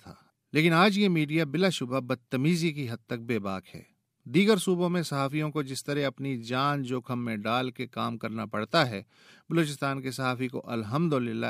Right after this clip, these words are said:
ایسا کوئی مسئلہ درپیش نہیں۔ وہ خبر کی تلاش میں کسی بھی جیل، بیرک یا دفتر میں جب چاہے شناخت کرا کے بے دھڑک داخل ہو سکتا ہے۔ بعض اوقات اس آزادی کا بیجا استعمال بھی ہوتا ہے، مگر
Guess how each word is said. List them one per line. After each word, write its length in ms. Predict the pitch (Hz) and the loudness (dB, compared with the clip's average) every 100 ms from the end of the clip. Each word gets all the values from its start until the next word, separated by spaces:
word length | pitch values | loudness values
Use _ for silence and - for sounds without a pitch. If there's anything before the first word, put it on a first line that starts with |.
| - | -4
ایسا 360 | 123 110 113 | -8 -6 -8
کوئی 320 | 104 - 151 147 | -6 -2 0 0
مسئلہ 320 | 131 135 131 | -2 -2 -4
درپیش 520 | 127 123 131 135 123 | -2 -4 -2 -2 -2
نہیں۔ 300 | 127 127 139 - - _ - | -4 -4 -6 -12 -20 _ -6
وہ 120 | 123 | -6
خبر 340 | - 139 156 | -2 0 0
کی 140 | 139 131 | -2 -6
تلاش 400 | 123 127 127 143 | -2 0 -2 -6
میں 120 | 131 | -6
کسی 340 | 131 113 123 | -6 -4 -4
بھی 200 | 117 113 | -2 -4
جیل، 500 | 104 113 143 143 131 127 _ - | -2 2 2 2 0 -8 _ -8
بیرک 500 | 113 131 135 123 - | 2 2 2 -2 -6
یا 120 | 120 120 | -6 -4
دفتر 300 | 127 - 123 | -6 -6 -4
میں 180 | 123 110 | -4 -6
جب 300 | 101 180 147 | 0 0 0
چاہے 400 | - 101 104 107 | -4 -2 -4 -6
شناخت 500 | - 127 135 - - | -6 -2 -2 -4 -6
کرا 220 | 113 107 | -4 -2
کے 140 | 131 | -4
بے 360 | 117 120 139 120 | -8 -2 0 -2
دھڑک 440 | - 120 139 117 | -2 -2 -2 -2
داخل 280 | 110 95 104 | -6 -4 -6
ہو 100 | 95 | -6
سکتا 400 | 92 95 - 87 | -8 -12 -12 -12
ہے۔ 60 | 90 _ _ _ - _ _ | -14 _ _ _ -20 _ _
بعض 220 | 160 196 | 4 4
اوقات 300 | 202 - 190 - | 2 0 -2 -2
اس 180 | 147 143 | -6 -4
آزادی 380 | 135 131 139 147 | -2 0 0 -2
کا 120 | 147 | -4
بیجا 280 | 123 120 123 | -4 -2 -2
استعمال 420 | 113 117 104 127 | -4 -4 -2 0
بھی 120 | 160 | 0
ہوتا 360 | 127 110 107 107 | -2 -4 -6 -6
ہے، 80 | 139 - - _ | -10 -16 -20 _
مگر 260 | 135 143 | -4 -2